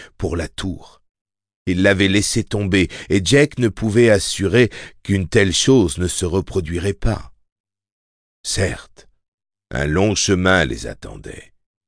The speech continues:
et il y aurait des passages difficiles.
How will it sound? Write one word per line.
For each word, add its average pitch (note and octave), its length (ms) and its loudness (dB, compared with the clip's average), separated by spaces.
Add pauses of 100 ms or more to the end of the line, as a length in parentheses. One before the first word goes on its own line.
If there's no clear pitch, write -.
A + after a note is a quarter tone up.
(260)
et D#2 180 -2
il F2+ 100 0
y G2 100 4
aurait G#2 280 4
des F#2+ 100 0
passages F#2+ 580 -2
difficiles. E2+ 800 -12